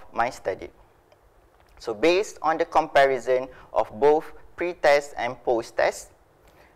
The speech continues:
we can say that there is a reduction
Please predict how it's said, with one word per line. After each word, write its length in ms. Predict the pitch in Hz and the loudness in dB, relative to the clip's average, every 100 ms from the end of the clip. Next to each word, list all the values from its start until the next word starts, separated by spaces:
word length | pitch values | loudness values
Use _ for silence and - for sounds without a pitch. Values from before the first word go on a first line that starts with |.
| _ | _
we 180 | 123 151 | -8 -6
can 220 | 156 135 | -4 -6
say 420 | 147 147 135 143 - _ _ | -4 -4 -4 -6 -14 _ _
that 360 | - 110 - - | 2 2 0 2
there 240 | 127 135 - | 4 4 4
is 300 | 170 190 - - | 0 0 -2 -2
a 100 | 117 | -2
reduction 840 | 123 113 120 - - 127 120 | -2 2 2 2 -4 -4 -4